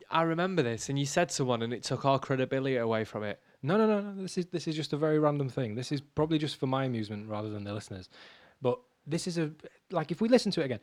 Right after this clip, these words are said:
Speaker 2: the time to push hard is when you're hurting like crazy and you want to give up. Success is often just around the corner.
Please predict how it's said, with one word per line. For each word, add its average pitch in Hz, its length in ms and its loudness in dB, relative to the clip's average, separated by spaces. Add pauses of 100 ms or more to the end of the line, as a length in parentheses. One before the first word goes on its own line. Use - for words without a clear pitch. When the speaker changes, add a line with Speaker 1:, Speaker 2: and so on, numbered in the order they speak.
(140)
Speaker 2:
the 147 80 4
time 208 260 2
to - 100 -2
push 190 240 0
hard 123 340 0
is 123 120 -6
when 131 140 -4
you're 120 120 -2
hurting 139 240 -2
like 135 160 -4
crazy 120 360 -4
and 113 100 -10
you 117 80 -4
want 117 140 -8
to - 80 -10
give 107 160 -6
up. 98 160 -8
Success - 360 -8
is 117 60 -8
often 113 220 -8
just 104 160 -12
around 104 100 -8
the 98 60 -14
corner. 92 180 -10